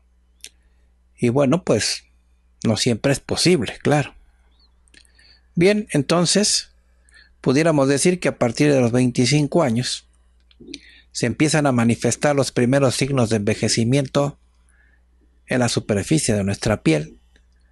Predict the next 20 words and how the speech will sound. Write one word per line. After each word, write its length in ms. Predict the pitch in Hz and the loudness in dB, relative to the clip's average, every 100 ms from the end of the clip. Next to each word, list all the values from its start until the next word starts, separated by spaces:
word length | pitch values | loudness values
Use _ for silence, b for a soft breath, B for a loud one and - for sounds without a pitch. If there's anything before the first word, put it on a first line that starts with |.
| _ _ _ | _ _ _
si 200 | - 127 | -2 0
no 80 | |
hacemos 360 | 127 151 120 104 | 0 0 0 0
algo 240 | 131 113 | -2 -2
al 60 | 92 | -4
respecto. 640 | 98 - 160 - - 98 - _ _ _ _ _ _ _ _ _ - b b b b | -4 -4 -4 -6 -8 -10 -10 _ _ _ _ _ _ _ _ _ -20 b b b b
De 120 | 127 143 | -4 -2
entrada, 540 | 147 185 196 127 147 b b b b b b b b _ _ | 0 0 2 -2 -4 b b b b b b b b _ _
van 180 | - 135 | -4 -2
a 40 | 139 | 0
aparecer 500 | - 117 110 139 123 | 0 0 0 -2 0
ciertas 400 | 139 135 - 104 | -2 -2 -2 0
líneas 340 | 139 127 98 | 0 0 0
finas 600 | - 139 113 - - - _ _ B B B B B | 0 0 0 -2 -6 -10 _ _ B B B B B
que 160 | - 113 | -6 -2
con 160 | 117 117 | 0 0
el 140 | 113 | 0
transcurso 560 | 120 110 107 147 139 113 | 0 0 0 -2 0 0
del 200 | 101 - | 0 0
tiempo 560 | 151 147 110 117 123 | 0 0 0 -4 -4